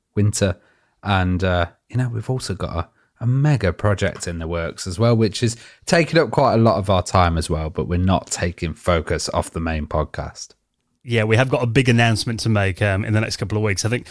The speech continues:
Speaker 2: our patrons already know what it is. We've kind of mentioned it on there, but there is something very exciting and actually something that I've gotta say, um,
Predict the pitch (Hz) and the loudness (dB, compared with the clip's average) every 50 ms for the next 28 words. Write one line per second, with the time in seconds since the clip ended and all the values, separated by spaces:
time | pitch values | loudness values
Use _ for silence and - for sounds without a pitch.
0 | - - - 143 - 214 226 - - 214 170 190 190 160 147 143 139 123 110 107 | -10 -6 -4 0 2 2 2 2 2 2 4 4 4 4 4 4 4 4 2 2
1 | 98 95 98 98 104 - - - _ - - 110 - 135 127 117 120 117 - 143 | 2 2 2 0 0 -2 -4 -10 _ -8 -6 -2 0 2 4 4 2 2 2 0
2 | 120 120 - 113 107 107 104 101 95 92 95 - - - - - - - 131 127 | 0 0 2 2 2 2 2 2 2 0 -2 -4 -10 -20 -20 -10 -6 -4 -2 0
3 | 123 131 139 123 - 131 123 117 107 135 131 117 113 110 107 - - 123 117 113 | 2 2 2 2 2 0 0 2 2 2 4 2 2 0 -2 -2 0 0 0 0
4 | 101 107 98 98 113 120 143 151 - - 147 117 - - 143 135 127 123 120 120 | 0 0 -2 -2 0 0 -2 -2 -2 -2 -2 0 0 2 2 2 2 2 2 0
5 | - 135 123 185 180 147 113 - - 139 131 117 101 98 104 104 104 104 101 101 | 0 0 0 0 0 0 0 0 2 2 2 2 2 0 0 0 0 0 0 0
6 | 101 | 0